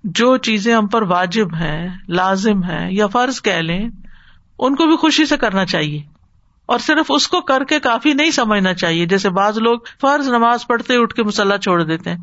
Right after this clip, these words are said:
باقی کچھ نہیں پڑھتے، نہ سنت نہ نفل۔ تو جو چیزیں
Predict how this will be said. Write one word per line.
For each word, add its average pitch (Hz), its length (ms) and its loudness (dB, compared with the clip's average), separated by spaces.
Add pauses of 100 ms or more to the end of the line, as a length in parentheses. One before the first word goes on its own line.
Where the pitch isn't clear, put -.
(520)
باقی 190 320 0
کچھ 196 220 -2
نہیں 208 140 4
پڑھتے، 165 320 -2
نہ 170 120 0
سنت 185 380 0
نہ 170 60 2
نفل۔ 156 280 -2 (880)
تو 240 80 4 (520)
جو 208 260 2
چیزیں 220 460 0